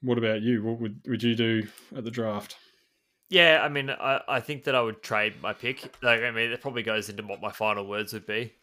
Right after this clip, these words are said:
Speaker 2: Um, is that, uh, I would trade that first round pick if I was Port this year, um,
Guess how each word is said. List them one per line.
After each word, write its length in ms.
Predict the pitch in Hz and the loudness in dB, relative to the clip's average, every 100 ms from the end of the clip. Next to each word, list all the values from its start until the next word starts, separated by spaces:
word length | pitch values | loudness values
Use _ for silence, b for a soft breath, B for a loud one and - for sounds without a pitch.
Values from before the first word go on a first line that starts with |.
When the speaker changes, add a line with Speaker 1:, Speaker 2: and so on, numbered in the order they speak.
| _ | _
Speaker 2:
Um, 640 | 113 104 104 104 101 101 - _ _ | -2 0 2 0 -4 -14 -18 _ _
is 280 | 117 107 - | -10 -8 -6
that, 440 | 113 107 - - b b b b b | -4 -4 -6 -10 b b b b b
uh, 600 | 117 110 107 104 104 107 104 113 | -2 2 2 4 2 0 -2 0
I 100 | 110 | -2
would 180 | 107 - | -2 -8
trade 380 | - 107 104 - | -2 0 0 -2
that 220 | 104 - | -8 -6
first 280 | 107 101 - | -8 -8 -6
round 240 | 104 98 | -8 -8
pick 240 | 107 104 | -10 -10
if 140 | 107 - | -10 -6
I 140 | 101 | -4
was 200 | 101 101 | -4 -8
Port 360 | - 110 123 - _ | -10 -8 -8 -10 _
this 220 | 113 - | -14 -8
year, 260 | 120 147 131 _ _ _ _ | -4 -6 -8 _ _ _ _
um, 560 | 113 107 107 104 101 | -4 0 0 -2 -8